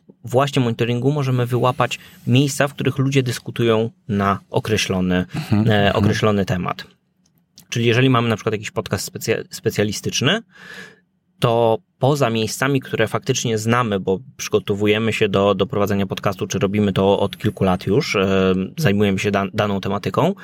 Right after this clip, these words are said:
Speaker 1: to właśnie monitoring nam może wskazać przy odpowiednim ustawieniu badania, że tak powiem, kategorii, tak, w której się znajdujemy, może nam w fajny sposób wskazać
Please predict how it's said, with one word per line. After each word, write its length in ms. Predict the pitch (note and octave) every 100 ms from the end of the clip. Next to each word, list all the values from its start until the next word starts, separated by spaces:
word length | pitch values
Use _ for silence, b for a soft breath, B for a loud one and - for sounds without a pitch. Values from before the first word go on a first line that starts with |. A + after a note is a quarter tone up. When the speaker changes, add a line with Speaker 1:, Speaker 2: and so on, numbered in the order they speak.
| B B B
Speaker 1:
to 100 | A2+
właśnie 220 | C3 C3+
monitoring 400 | B2 A#2+ C#3+ C#3+
nam 100 | A#2+
może 260 | A#2+ A#2+ A2+
wskazać 460 | - A2 A#2 - - -
przy 360 | - - C#3+ A2+
odpowiednim 480 | - - G#2 A#2 A2 -
ustawieniu 680 | - G2 G#2+ G#2+ G#2 G2+ - b _ _ _
badania, 680 | A2 G2 G#2 G#2 G2+ G2 F#2+ - _ _ _ _ - -
że 180 | G#2+
tak 120 | G2+ -
powiem, 180 | G2
kategorii, 760 | F#2+ - A2+ A#2+ A2 F#2+ F#2+ E3+
tak, 260 | F#2+ A2+
w 120 | - -
której 280 | - F#2
się 180 | - G2 F#2 F#2 G#2 - F#2 F#2 F#2
znajdujemy, 640 | C3+ G2 G2 F#2 F#2+ G3 - _ B B B B B
może 240 | A2 A2+ C3+
nam 240 | A#2 B2 - -
w 40 |
fajny 280 | - D3 D3+
sposób 360 | - B2 B2+ -
wskazać 580 | - - A#2 B2+ -